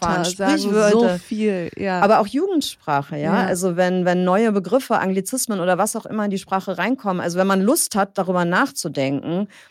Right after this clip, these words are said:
Speaker 1: kann man an diesen kleinen Partikeln riesige Erkenntnisse aufmachen, ja, die da drin aufbewahrt sind. Deswegen ist es eben sehr viel. Es ist auch ein Raum.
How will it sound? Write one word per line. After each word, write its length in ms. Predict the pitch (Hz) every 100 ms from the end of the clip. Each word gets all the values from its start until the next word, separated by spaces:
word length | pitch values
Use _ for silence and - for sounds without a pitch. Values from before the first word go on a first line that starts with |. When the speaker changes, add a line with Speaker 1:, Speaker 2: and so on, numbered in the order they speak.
| _ _ -
Speaker 1:
kann 180 | - 202
man 140 | 202
an 100 | 175
diesen 220 | 202 190 196
kleinen 340 | 196 190 214
Partikeln 720 | 202 185 254 247 202 202 220 - - _ -
riesige 960 | 180 220 285 240 214 208 196 196 - -
Erkenntnisse 840 | 190 190 214 254 214 - 185 160 147
aufmachen, 600 | 156 - 143 131 143 123
ja, 120 | 143
die 100 | 170
da 140 | 175 170
drin 200 | 180 160
aufbewahrt 540 | 160 - 143 127 143
sind. 200 | 156 160
Deswegen 520 | 156 - 175 170 170 175
ist 140 | 196
es 80 | 185
eben 200 | 196 202
sehr 120 | 180
viel. 300 | 175 - 202 160
Es 120 | -
ist 140 | 165
auch 120 | 185 196
ein 80 |
Raum. 520 | 156 160 165 143 135